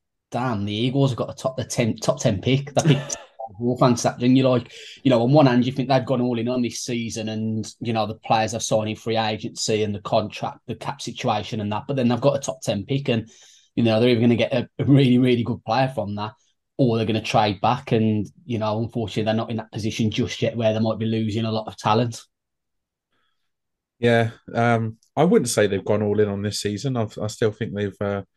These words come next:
Speaker 3: they've got some things to come for the future. You know, like you said, they've got that top ten pick, and, you know, there's some long-term deals, there's some long-term contracts they've got in that team, and they've got some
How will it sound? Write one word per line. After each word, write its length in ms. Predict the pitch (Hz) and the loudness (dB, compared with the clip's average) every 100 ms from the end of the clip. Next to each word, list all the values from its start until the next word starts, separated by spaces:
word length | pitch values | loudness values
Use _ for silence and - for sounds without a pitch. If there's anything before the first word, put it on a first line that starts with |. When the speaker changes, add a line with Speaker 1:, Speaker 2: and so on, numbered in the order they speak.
| _ _ - _ _ _ | _ _ -20 _ _ _
Speaker 3:
they've 180 | 110 107 | -2 -2
got 240 | 113 107 - | -2 -2 -4
some 460 | - 104 98 95 _ _ _ _ _ _ _ | -6 -6 -8 -12 _ _ _ _ _ _ _
things 280 | 117 107 - | -2 -2 -8
to 80 | - | -14
come 320 | - 113 104 | -4 -4 -4
for 140 | 92 98 | -4 -4
the 120 | 95 | -4
future. 400 | 117 117 - 92 | -4 -4 -6 -6
You 100 | 87 | -6
know, 240 | 92 101 107 | -8 -8 -8
like 180 | 104 | -8
you 60 | 104 | -8
said, 200 | 117 95 | -6 -6
they've 160 | 98 87 | -6 -4
got 180 | 110 | -4
that 180 | 98 98 | -4 -14
top 140 | - _ | -20 _
ten 200 | - 87 | -14 -12
pick, 220 | - 104 87 | -12 -12 -10
and, 200 | 90 - _ _ _ _ _ _ _ | -12 -12 _ _ _ _ _ _ _
you 100 | 107 | -4
know, 100 | 95 | -2
there's 180 | 98 - | -2 -4
some 420 | 107 98 95 101 _ _ | -6 -6 -10 -14 _ _
long-term 580 | 104 113 104 - 104 98 | -2 0 0 -2 -2 0
deals, 320 | 110 101 92 - | 0 0 -4 -10
there's 160 | 101 | -8
some 120 | 110 | -6
long-term 420 | 113 113 95 101 95 | -4 -4 -4 -8 -4
contracts 460 | 117 113 - - | -6 -6 -10 -10
they've 160 | 92 90 | -10 -8
got 120 | 92 | -10
in 80 | 92 | -8
that 160 | 73 | -12
team, 240 | - 92 92 | -10 -10 -8
and 80 | 98 | -8
they've 100 | 95 | -8
got 140 | 92 | -10
some 340 | - 98 87 | -10 -10 -10